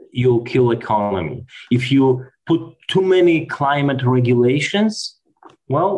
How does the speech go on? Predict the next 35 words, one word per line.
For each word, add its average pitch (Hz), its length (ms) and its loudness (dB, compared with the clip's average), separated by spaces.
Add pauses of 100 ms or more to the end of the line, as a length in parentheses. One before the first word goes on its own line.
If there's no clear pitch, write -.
(120)
this 147 180 -4
is 143 180 -4
your 139 120 2 (120)
decision, 127 440 -2 (200)
but 120 140 -4
it, 135 220 0
it 131 320 0
probably 143 420 2 (360)
is 123 120 0
that 127 220 0
you 127 240 4
stop - 360 -4
producing 123 540 0
certain 107 440 -4 (160)
goods. - 280 -2 (880)
And, 127 240 0
uh, 131 300 0 (180)
mm, 120 1120 0 (680)
uh, 131 180 -2
the, 127 80 2 (100)
the 131 80 0 (160)
difference 196 440 -2
is 135 240 2
between 131 460 0
who 127 280 0
decides 127 460 -2
on 87 140 -10
it, - 120 -20 (480)
whether 120 220 0
it's 117 200 0 (100)
society 143 460 0
decision 160 560 0
or, 127 380 -4 (540)
mm, 110 260 -8
uh, 104 220 -4